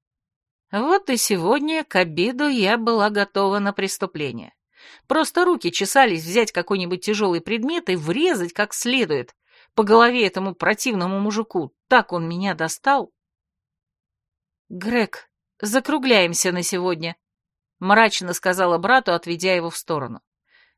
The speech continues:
«Я уже видеть не могу этого Лурмаса. Улис какой-то.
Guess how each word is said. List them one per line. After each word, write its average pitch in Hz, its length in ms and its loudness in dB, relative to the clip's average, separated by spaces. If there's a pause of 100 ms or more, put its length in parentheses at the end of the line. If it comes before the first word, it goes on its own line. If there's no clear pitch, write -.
«Я 202 220 -4
уже 214 220 -2
видеть 214 540 -4
не 165 100 -8
могу 170 300 -2
этого 165 280 -2
Лурмаса. 160 600 -6 (560)
Улис 185 520 -2
какой-то. 151 580 -8